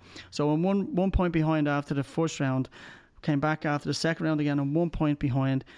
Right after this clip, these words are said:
came back after the third round, I'm still one behind, and the coach is like, "Come on, this is it."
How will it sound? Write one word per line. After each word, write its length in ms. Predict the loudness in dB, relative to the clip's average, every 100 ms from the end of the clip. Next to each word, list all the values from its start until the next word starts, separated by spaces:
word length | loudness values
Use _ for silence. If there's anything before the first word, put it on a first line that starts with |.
| -20
came 160 | -6 -2
back 220 | -2 -2
after 280 | -2 0 -2
the 80 | 0
third 180 | 0 2
round, 140 | 0
I'm 60 | 0
still 260 | 0 0
one 200 | 2 2
behind, 400 | 2 2 0 0
and 100 | -2
the 60 | -2
coach 280 | 0 0 -2
is 80 |
like, 160 | -6 -6
"Come 120 | -4
on, 160 | -2 -2
this 120 | -2
is 100 | -2
it." 100 | -4